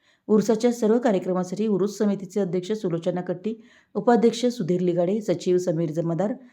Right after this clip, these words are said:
खजिनदार सफ-, सहीफ मुजावर, सदस्य मधुकर मणेरे, सुधीर पाटील यांच्यासह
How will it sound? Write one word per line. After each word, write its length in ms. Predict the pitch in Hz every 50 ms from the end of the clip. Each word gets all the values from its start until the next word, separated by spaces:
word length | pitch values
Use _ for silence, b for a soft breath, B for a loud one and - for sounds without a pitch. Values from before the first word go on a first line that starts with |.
| B B B B B -
खजिनदार 680 | - 214 196 240 254 247 240 247 262 262 262 254 - 202
सफ-, 340 | 190 - 196 175 - - 170
सहीफ 440 | - - 185 175 180 185 175 - -
मुजावर, 400 | 170 165 160 151 175 170 185 220 247 B B B B B B B
सदस्य 420 | - - 220 208 240 233 233 254 247
मधुकर 400 | 233 208 170 180 180 196 190 190
मणेरे, 400 | 190 180 175 175 180 208 233 233
सुधीर 280 | - 190 156 175 170
पाटील 360 | 180 - 175 175 180 190 208
यांच्यासह 520 | 196 180 170 160 180 175 180 202 180 165